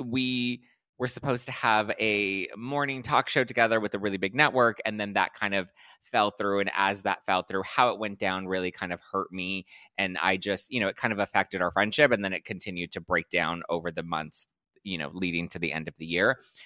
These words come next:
And then this was the first time we'd actually physically been in the same space in a really long time.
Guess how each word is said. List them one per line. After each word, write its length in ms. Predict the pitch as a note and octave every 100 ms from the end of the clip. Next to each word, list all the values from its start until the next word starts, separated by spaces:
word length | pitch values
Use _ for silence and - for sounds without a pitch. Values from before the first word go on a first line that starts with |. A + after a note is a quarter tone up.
| _
And 200 | A2+ A2
then 420 | A2 G#2+ G#2 G#2 G2+
this 340 | A#2 A#2+ A#2 A#2
was 140 | A2
the 80 | G#2
first 320 | A2 G2 -
time 360 | - F#2+ F2+ F2+
we'd 160 | F2+
actually 580 | E2+ F2 - E2+ E2+ D#2 _ _
physically 460 | G#2 F2 F#2 F#2 F2+
been 220 | D#3 F2+
in 120 | F2
the 80 | E2
same 260 | - D#2+ D#2+
space 420 | - D#2+ F#2 -
in 80 | F#2
a 60 |
really 240 | D#2 F2 E2+
long 240 | E2+ E2
time. 440 | E2 E2+ F2+ A2+